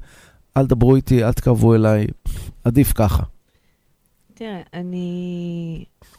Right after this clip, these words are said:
Speaker 2: פשוט ברגע שהבנתי שאני, נגיד, לא יכולה ללמוד,
Speaker 1: כן.
Speaker 2: או יש לי את הקושי הבנה, או שיש לי כל כך הרבה שגיאות כתיב, אז, אה, הבנתי שאני, הבית ספר זה לא בשבילי.
Speaker 1: אוקיי.
Speaker 2: אני מבינה,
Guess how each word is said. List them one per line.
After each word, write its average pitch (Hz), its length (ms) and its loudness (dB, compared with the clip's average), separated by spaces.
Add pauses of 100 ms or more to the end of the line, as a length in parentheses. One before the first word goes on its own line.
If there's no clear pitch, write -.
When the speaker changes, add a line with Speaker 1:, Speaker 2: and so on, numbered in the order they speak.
(140)
Speaker 2:
פשוט 240 300 -6
ברגע 233 300 -4
שהבנתי 185 540 -4
שאני, 165 280 -6
נגיד, 151 300 -8
לא 170 60 4
יכולה 175 280 -2
ללמוד, 151 520 0 (520)
Speaker 1:
כן. 113 160 4
Speaker 2:
או 156 320 0 (600)
יש - 140 -10
לי 185 60 -2
את 175 100 -6
הקושי 170 360 -2
הבנה, 151 580 0 (840)
או 180 60 -4
שיש 175 400 -4
לי 170 120 -6
כל 156 100 -10 (140)
כך 175 300 -4
הרבה 165 240 -2
שגיאות 165 320 -2
כתיב, 156 560 -6 (1500)
אז, 170 300 -4
אה, 180 440 0
הבנתי 320 380 -4
שאני, 320 500 -6
הבית 233 200 -4
ספר 233 280 -6
זה 208 120 -4
לא 190 120 -2
בשבילי. 170 480 -8 (460)
Speaker 1:
אוקיי. 147 300 2
Speaker 2:
אני 185 100 2
מבינה, 180 840 -2